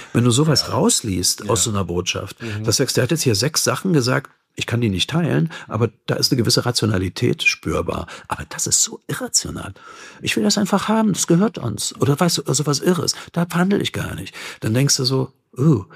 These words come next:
Speaker 1: da ist ein unberechenbarer Teil dabei.“ Und, äh,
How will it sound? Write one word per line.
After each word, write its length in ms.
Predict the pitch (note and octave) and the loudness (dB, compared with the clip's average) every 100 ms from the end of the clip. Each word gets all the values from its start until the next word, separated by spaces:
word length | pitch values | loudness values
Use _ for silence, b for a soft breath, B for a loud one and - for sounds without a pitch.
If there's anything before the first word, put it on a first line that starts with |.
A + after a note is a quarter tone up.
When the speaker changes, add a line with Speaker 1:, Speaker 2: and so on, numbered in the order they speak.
| B B | B B
Speaker 1:
da 180 | - - | -4 0
ist 140 | D3 D3+ | 0 0
ein 100 | B2 | 0
unberechenbarer 920 | - F#3+ D3 - G#2+ A2 G#2 A2 - | 4 4 4 2 2 2 0 -2 -2
Teil 260 | A#2+ C3+ | -2 -2
dabei.“ 340 | - - - - b b b b _ | -2 -6 -8 -10 b b b b _
Und, 400 | G#2+ A2+ A2+ - | 0 2 0 2
äh, 300 | A2 G#2+ | 2 2